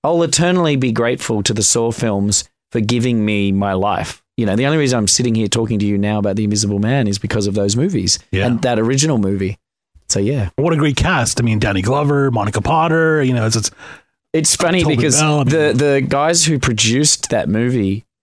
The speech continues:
Speaker 1: they ran a management company. They managed actors. And so all of those actors were clients of theirs.
Speaker 2: Oh, wow.
Speaker 1: All of them. They were like, "Monica Potter, Carrie Elways, Danny Glover, you're gonna be in this movie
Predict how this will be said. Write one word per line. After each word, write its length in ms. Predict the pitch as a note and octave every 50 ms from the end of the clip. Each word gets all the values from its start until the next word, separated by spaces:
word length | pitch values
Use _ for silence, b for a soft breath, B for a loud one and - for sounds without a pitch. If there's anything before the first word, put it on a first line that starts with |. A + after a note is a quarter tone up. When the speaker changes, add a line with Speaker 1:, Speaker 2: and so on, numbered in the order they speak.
| _ _ -
Speaker 1:
they 240 | G#2 A#2+ B2 B2+ B2
ran 400 | A2+ A2+ A#2+ A#2 A2+ A2+ A2 G#2+
a 60 | G#2
management 500 | G#2+ G#2+ A2 A#2+ D3+ D#3+ C3+ B2+ A2 -
company. 460 | - G2+ F#2+ F2+ D#2 F#2+ F#2+ F#2 F#2 -
They 120 | - A#2 A#2+
managed 500 | A#2 A#2 A#2+ B2 B2 C3 A#2 G#2 - - -
actors. 360 | A#2 C#3 C3+ - B2+ G2 - -
And 140 | - B2
so 200 | - C3 A#2+ B2 -
all 300 | - C3+ D3 D#3+ D#3+ F3
of 80 | D3
those 200 | C#3 C#3 B2+ A#2 A#2
actors 420 | A#2 A#2 C3 C3 - A#2 G#2 -
were 80 | A2+ G#2
clients 420 | - - A#2 A2 B2 B2+ A#2+ -
of 60 | A2+ G2
theirs. 460 | G#2+ G2 - D#3 B2+ - - - - -
Speaker 2:
Oh, 260 | D#3 F#3 G#3+ F3 F#3
wow. 460 | D#3+ C#3+ D#3+ F3+ F3 E3+ C3+ A2+ G#2+ A2
Speaker 1:
All 200 | - D#3 D#3+ D3+ D#3+
of 80 | C#3
them. 160 | B2 B2+ B2+ A#2+
They 160 | C3+ C#3 C#3
were 80 | C3+
like, 260 | C#3+ C#3 B2+ B2 - -
"Monica 320 | C3 C3+ C#3 C#3 C3+ B2
Potter, 300 | B2 B2+ B2+ B2 B2 A#2+
Carrie 320 | A#2+ - B2+ B2+ B2 A#2+
Elways, 320 | B2 B2 A#2+ A#2+ A#2+ A2+ A2
Danny 240 | - C3 B2+ B2+ A#2+
Glover, 280 | A#2+ A#2+ B2 A#2+ A#2+
you're 240 | A#2+ A2+ A2+ B2+ C3
gonna 180 | C3 C#3+ C#3+ C3
be 180 | A#2+ C3 B2+
in 80 | A#2+ A#2
this 160 | A2+ A2 -
movie 400 | A#2+ A#2+ B2+ C3+ A#2+ G#2+ G2 F#2+